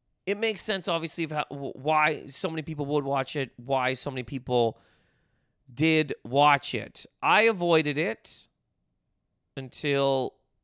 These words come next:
I watched, okay, so today I had to call the bank. It's on hold for, like, an hour, and then I found out that the thing that I needed to do, I didn't even need to call about at all. Anyways, I had it on during that because I go, "Well,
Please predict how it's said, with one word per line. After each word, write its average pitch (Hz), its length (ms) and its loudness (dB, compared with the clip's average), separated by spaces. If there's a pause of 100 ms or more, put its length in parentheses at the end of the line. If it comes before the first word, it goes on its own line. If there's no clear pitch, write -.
(280)
I 127 100 -4
watched, 160 480 -6
okay, 123 240 -4
so 107 160 -8
today 147 800 -2 (340)
I - 40 -16
had 127 120 -6
to 131 60 -12
call 123 160 0
the 110 80 -6
bank. 113 400 -8 (1160)
It's - 100 -8
on 254 140 4
hold 233 240 8
for, 226 100 0
like, 208 100 4
an 190 60 0
hour, 190 340 6
and 170 180 2
then 175 120 2
I 165 80 2
found 170 300 -2
out 160 180 4
that 147 120 -8
the 147 80 -10
thing 165 220 0
that 156 100 2
I 147 60 4
needed 151 260 2
to 139 100 -6
do, 143 540 4 (240)
I 135 140 -8
didn't 143 220 -4
even 131 200 -4
need 131 160 -6
to 123 60 -12
call 123 260 2
about 110 400 2 (160)
at 113 140 -4
all. 101 340 -2
Anyways, 156 640 -4
I 170 80 -4
had 202 340 -6
it 214 120 -2
on 156 380 -2
during 131 440 -4
that 110 420 -8 (840)
because 165 180 -10
I 156 80 0
go, 147 160 2
"Well, 165 320 2